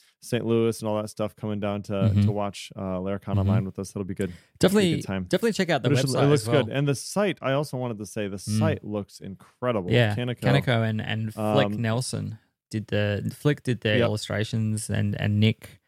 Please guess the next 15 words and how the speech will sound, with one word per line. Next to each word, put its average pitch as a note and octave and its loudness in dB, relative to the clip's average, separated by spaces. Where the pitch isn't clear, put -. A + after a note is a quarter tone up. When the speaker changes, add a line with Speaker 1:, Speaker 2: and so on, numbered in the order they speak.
Speaker 2:
uh, A2 2
I A2 2
guess, A2+ 2
built B2 2
the A#2 -2
website. A2 0
Nick? - 0
No. G#2 2
Flick - 0
does, A#2 -6
did C3 -2
the A2+ 0
illustrations A2+ -2
and G2+ -10
Kaneco G#2+ -2